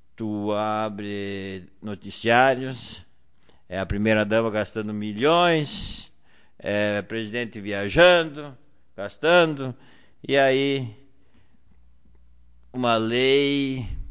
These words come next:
As redes sociais usa quem quer, claro que tem gente que não sabe usar,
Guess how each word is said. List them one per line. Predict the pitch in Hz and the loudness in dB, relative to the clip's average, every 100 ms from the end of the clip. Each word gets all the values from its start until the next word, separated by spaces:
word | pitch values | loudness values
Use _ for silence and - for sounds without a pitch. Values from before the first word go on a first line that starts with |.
| - - - - - - - - - 139 | -16 -20 -20 -20 -20 -20 -20 -20 -20 -8
As | |
redes | 175 202 - | -6 -6 -6
sociais | 170 147 147 165 151 | -6 -4 -2 -2 -2
usa | 151 160 139 135 | -2 -2 -2 -4
quem | 131 123 | -6 -8
quer, | 113 127 143 110 | -6 -4 -2 -2
claro | 123 143 151 123 | -2 -2 -2 -4
que | - | -2
tem | 120 107 | -2 0
gente | 123 120 | -4 -6
que | |
não | 120 113 | -8 -6
sabe | 123 123 110 | -2 -2 -2
usar, | 101 110 117 - | 0 0 0 -4